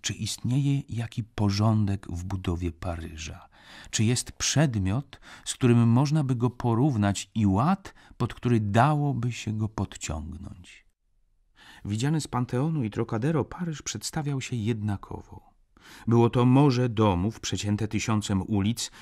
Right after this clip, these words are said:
nierówne dachy wyglądały jak fale, kominy jak odpryski, a wieże i kolumny jak większe fale. „Chaos”, mówił Wokulski. „Zresztą nie może być inaczej tam, gdzie zbiegają się miliony usiłowań. Wielkie miasto jest jak obłok kurzu.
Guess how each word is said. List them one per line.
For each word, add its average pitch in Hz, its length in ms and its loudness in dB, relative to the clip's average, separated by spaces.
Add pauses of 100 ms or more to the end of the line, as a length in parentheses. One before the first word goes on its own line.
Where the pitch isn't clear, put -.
(140)
nierówne 110 400 6
dachy 110 320 4
wyglądały 98 520 0
jak 90 200 -2
fale, 101 380 0
kominy 101 380 2
jak 92 180 -2
odpryski, 98 600 -4 (300)
a 107 100 2
wieże 131 360 6
i 120 120 0
kolumny 113 540 0
jak 98 240 -2
większe 87 460 -4
fale. 73 540 -12 (800)
„Chaos”, 80 880 -2
mówił 78 340 -8
Wokulski. 85 720 -12 (460)
„Zresztą 104 300 2
nie 98 100 4
może 101 220 2
być 98 180 -2
inaczej 101 320 0
tam, 101 260 2
gdzie 98 160 -2
zbiegają 95 460 -2
się 98 200 -2
miliony 101 800 4
usiłowań. 98 840 -6 (600)
Wielkie 113 380 4
miasto 113 360 4
jest 107 240 -2
jak 101 260 -4
obłok 110 460 0
kurzu. 92 520 -2